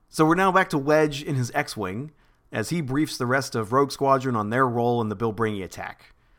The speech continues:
First wave, flanking Admiral Akbar's command cruiser. All of the rogues acknowledge crisp and firm. And, and I feel that's the phrase used, crisp and firm.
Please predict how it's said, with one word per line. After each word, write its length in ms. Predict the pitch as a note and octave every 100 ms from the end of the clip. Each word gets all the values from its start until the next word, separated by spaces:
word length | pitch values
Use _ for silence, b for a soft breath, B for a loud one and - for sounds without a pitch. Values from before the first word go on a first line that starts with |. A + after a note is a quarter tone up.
| _ _
First 340 | - F3+ -
wave, 420 | C#3 C3+ C3 B2 B2
flanking 600 | - - D#3 D3 A2+ F#2+
Admiral 360 | G2 B2 B2 B2+
Akbar's 420 | A#2 A#2 B2 C3 -
command 360 | C3 G2+ F#2
cruiser. 440 | - E2+ D#2 D2 - b b b b b -
All 160 | G3+
of 80 | D3+
the 60 | C3+
rogues 420 | C3+ C3+ D#3 C#3
acknowledge 640 | C3 A#2+ A#2+ D3+ C#3 -
crisp 340 | - G#3+ - -
and 200 | C#3 B2+
firm. 680 | A#2+ - C#3 A2+ A#2+ A3 B3+ _ _ _ _ _ _ _ _ _
And, 120 | - D#3+
and 160 | F3
I 140 | E3 D#3+
feel 260 | - C#4
that's 220 | G3 D#3
the 100 | -
phrase 480 | C3+ - - C#3+ B2+
used, 160 | C3 B2+
crisp 240 | C#3+ -
and 160 | C3 A#2+
firm. 400 | - B2+ A#2+